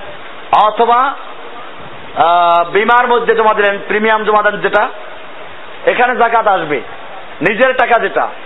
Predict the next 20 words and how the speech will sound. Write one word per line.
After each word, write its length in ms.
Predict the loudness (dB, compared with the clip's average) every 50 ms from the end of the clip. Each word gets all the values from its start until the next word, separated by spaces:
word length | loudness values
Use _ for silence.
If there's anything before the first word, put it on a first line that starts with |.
| -16 -16 -16 -16 -16 -16 -16 -16 -16 -16 -6 0
আর 200 | 2 2 2 2
বাকি 360 | 2 2 2 2 2 -2 -4 -4
যেটা 280 | -2 0 2 4 4
ওখানে 240 | 4 4 2 0 0
যুক্ত 400 | 0 -2 -2 -4 -2 0 2 2
হয়েছে, 400 | 4 4 4 4 4 4 2 2 2 2 -2 -8 -12 -14 -14 -14 -14 -16 -16 -16 -16 -16 -16 -16 -16 -16 -16 -16 -16 -8 -2 0
ওটা 440 | 2 2 4 4 4 4 4 4 4
যেহেতু 340 | 2 2 2 2 2 0 0
সুদ, 440 | 0 0 2 2 4 4 2 0 -4 -8 -12 -12 -12 -14 -16 -16 -16 -16 -16 -16 -16 -16 -16 -16 -16 -16 -16 -16 -16 -16 -16 -16 -16 -10 -2 0
ওটার 300 | 2 2 4 4 4 4
জাকাত 260 | 4 2 2 2 2 2
আসবে 240 | 2 2 2 0
না। 140 | 0 -2 -4 -6 -8 -12 -14 -14 -14 -14 -14 -14 -14 -14 -14 -14 -14 -14 -14 -14 -14 -14 -14 -16 -16 -14 -10 -4 0 2 4 4 4
আর 60 | 4 4
যে 120 | 2 2 2
হালাল 340 | 4 2 4 4 4 4 4
ব্যবসায় 380 | 2 2 2 2 2 2 2
কেউ 140 | 2 2 2
টাকা 220 | 2 2 2 4 4
লাগায়, 360 | 4 4 4 4 2 2